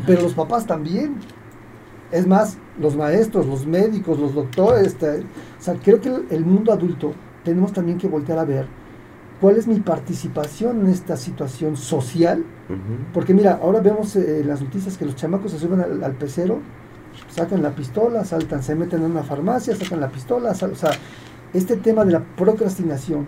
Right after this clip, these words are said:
Speaker 1: que te lleva justo a esos resultados, el no saber postergar para tener el beneficio y quererlo obtener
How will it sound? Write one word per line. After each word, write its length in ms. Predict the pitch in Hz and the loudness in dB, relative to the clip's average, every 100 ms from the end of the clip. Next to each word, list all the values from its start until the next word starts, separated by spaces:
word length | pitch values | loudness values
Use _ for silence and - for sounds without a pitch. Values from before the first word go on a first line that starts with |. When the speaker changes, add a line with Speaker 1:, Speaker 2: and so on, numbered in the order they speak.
| - | -6
Speaker 1:
que 80 | - | -6
te 120 | 147 | 2
lleva 160 | 170 175 | 2 2
justo 280 | 190 185 | 0 0
a 40 | 156 | 0
esos 200 | 151 185 | 2 0
resultados, 520 | 131 139 127 120 - - - - - - - | -2 -6 -6 -6 -8 -12 -18 -20 -20 -14 -6
el 140 | 147 160 | -2 0
no 80 | |
saber 360 | 196 202 185 190 185 - - - - | 2 2 4 4 2 -12 -20 -16 -4
postergar 560 | 156 - 165 147 170 | -4 0 0 2 0
para 220 | 170 160 127 | 2 0 0
tener 180 | 156 | 0
el 80 | 165 | 2
beneficio 480 | 160 131 127 160 180 | 2 -2 -2 -4 -2
y 40 | |
quererlo 280 | 139 156 160 | 0 2 2
obtener 440 | 170 143 143 160 | 0 -2 0 0